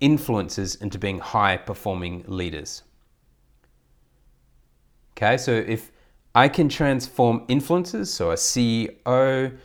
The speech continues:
um, it might be, uh, an executive, it could be an entrepreneur, it could be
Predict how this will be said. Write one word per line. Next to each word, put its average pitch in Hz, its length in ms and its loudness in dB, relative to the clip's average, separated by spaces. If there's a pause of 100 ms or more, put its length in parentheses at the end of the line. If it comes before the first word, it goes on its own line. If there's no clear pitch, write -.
(340)
um, 85 200 -4
it 101 140 -4
might 107 500 2
be, 104 460 0 (1120)
uh, 101 380 -2
an 101 120 -2
executive, 117 560 0
it 95 80 -8
could 98 320 -2
be 92 140 -4
an 90 160 -6
entrepreneur, 110 680 2
it 101 160 -4
could 95 160 -8
be 92 320 -6